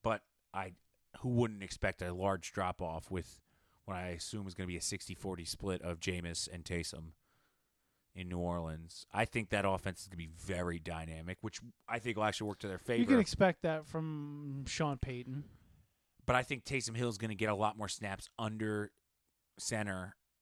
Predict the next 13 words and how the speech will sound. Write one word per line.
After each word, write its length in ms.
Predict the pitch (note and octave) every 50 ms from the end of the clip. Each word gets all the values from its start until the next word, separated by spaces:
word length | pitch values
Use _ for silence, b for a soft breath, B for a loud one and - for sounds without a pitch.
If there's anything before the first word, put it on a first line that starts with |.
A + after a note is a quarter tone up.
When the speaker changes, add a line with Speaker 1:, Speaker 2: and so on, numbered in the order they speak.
| _ -
Speaker 1:
um, 640 | F#2+ F#2+ F#2 F2+ F2 F2 E2+ E2+ F2 F2 F2 F2 F2 F2 G2 A2 _ _ _ _ _ -
than 120 | G#2 F2+
he 120 | E2+ G2+
was 200 | G2 F#2 F#2+ E2
getting 500 | - A2 G#2 G#2 G2+ G2+ F#2+ F#2+ F#2+ G#2+ - _ _ - F2+ -
with, 120 | G#2 - _ _ -
like, 180 | C3 A#2+ A2 - -
he 120 | - G#3+ A3
was 140 | F#3 D3+ A#2+
basically 460 | C#3 D3+ C3 - - - B2+ A#2+ G#2+
a 60 | G2+
gadget 420 | F#2+ G#2+ A#2 B2 C#3 - A2 - _ -
play 400 | - F#2+ G2 F#2 F2 F2+ F2+